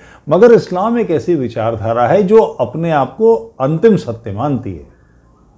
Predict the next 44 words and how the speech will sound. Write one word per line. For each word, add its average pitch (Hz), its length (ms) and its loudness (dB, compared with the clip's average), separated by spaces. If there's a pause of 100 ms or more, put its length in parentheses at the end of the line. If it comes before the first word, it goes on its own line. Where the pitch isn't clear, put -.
(360)
उस 165 200 2
पर 240 120 6
वो 254 120 6
डिस्कस 214 480 4
ही 214 80 4
नहीं 165 160 0
करते, 127 280 -2
बात 196 240 4
ही 160 60 -4
नहीं 127 160 -4
करते। 104 260 -6
वो 151 140 -2
तो 196 120 0
कुछ 202 300 -2
कि 220 280 0
जो 170 260 4
इसे 190 160 2
नहीं 202 140 2
मानता 190 280 2
उसे 185 160 2
काट 113 180 -2
डालो। 107 240 -6 (1400)
क़िताल 165 380 6
फ़ी 180 240 -2
सबीलिल्लाह, 123 580 0
अल्लाह 135 480 0
की 139 140 -2
राह 131 180 -4
में 135 140 -4
कत्ल 143 360 -8
करो, 98 320 -8
जिहाद 120 460 2
फ़ी 147 240 -4
सबीलिल्लाह, 117 640 -4 (540)
अल्लाह 151 340 4
की 135 120 0
राह 117 180 -2
में 139 160 -6
जिहाद 113 380 -4
करो, 165 160 -4
ये 226 140 0
उनके 285 260 0
नारे 233 300 0
हैं 92 380 -6